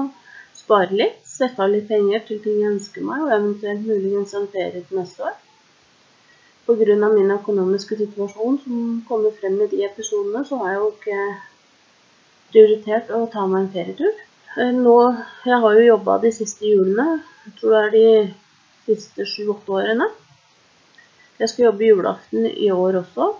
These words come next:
og masse dager i jula. Men det blir på en helt annen måte enn de andre årene,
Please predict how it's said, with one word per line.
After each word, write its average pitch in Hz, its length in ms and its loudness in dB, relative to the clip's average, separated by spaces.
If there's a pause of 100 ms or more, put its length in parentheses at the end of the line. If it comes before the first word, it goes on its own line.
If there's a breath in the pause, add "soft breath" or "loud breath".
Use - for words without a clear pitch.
og 226 500 2
masse 226 360 -10
dager 202 300 -2
i 202 140 0
jula. 196 300 -4 (720 soft breath)
Men 220 180 4
det 240 100 0
blir 208 240 0
på 226 140 2
en 226 100 2
helt 240 320 -2
annen 233 240 4
måte 208 320 2
enn 226 160 4
de 233 80 2
andre 190 300 0
årene, 214 380 0